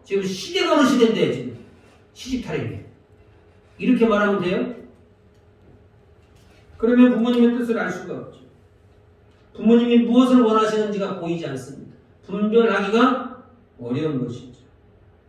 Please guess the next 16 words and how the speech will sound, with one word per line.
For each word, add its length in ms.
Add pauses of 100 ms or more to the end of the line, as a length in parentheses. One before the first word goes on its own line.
(2000)
마찬가지로 560
하나님의 360
뜻을 220
알려면 400
어떻게 220
해야 80
됩니까? 600 (760)
하나님 600
입장에서 380
봐야죠. 180 (840)
하나님 500 (120)
입장에서 1000 (300)
나를 340
바라보실 500
때에 500
기뻐하실까? 960